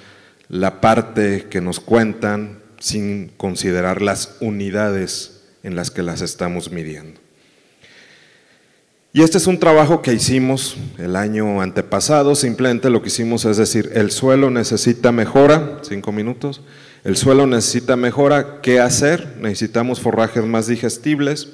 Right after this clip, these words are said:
Hicimos una prueba a nivel semicomercial y este es el resultado. Dejarle un poquito, un taquito al suelo de residuos, es decir, elevar la altura de corte,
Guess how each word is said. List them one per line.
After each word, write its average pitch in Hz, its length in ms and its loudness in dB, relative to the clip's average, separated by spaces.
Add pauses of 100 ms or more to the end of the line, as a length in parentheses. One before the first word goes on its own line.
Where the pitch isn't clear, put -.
(640)
Hicimos 165 420 0
una 156 240 2
prueba 131 600 2
a 104 100 -6
nivel 101 300 -2
semicomercial 120 960 0
y 113 100 0
este 107 200 -2
es 110 100 -4
el 98 100 0
resultado. 85 640 -8 (1400)
Dejarle 190 880 6 (180)
un 170 180 2
poquito, 156 600 2
un 151 260 -2
taquito 139 460 0
al 131 100 2
suelo 120 380 2
de 104 100 2
residuos, 131 960 -2
es 101 120 -6
decir, 107 440 -2
elevar 101 400 0
la 113 80 0
altura 107 360 -2
de 98 120 -2
corte, 139 540 -2